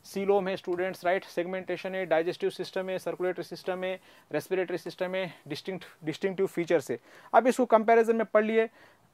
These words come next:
उस पोरीफेरा में क्या है? सेलुलर लेवल, यहाँ पर देखिए सिमेट्री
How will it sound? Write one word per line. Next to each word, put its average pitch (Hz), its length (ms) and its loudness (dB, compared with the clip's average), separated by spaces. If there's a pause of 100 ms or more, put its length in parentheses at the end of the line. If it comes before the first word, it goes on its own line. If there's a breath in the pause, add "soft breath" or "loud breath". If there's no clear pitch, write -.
उस - 160 0 (380)
पोरीफेरा 220 460 6
में 220 120 0
क्या 220 120 4
है? 214 60 6
सेलुलर 202 400 4
लेवल, 202 340 4 (160 loud breath)
यहाँ 175 200 4
पर 202 160 4
देखिए 196 280 2
सिमेट्री 196 520 0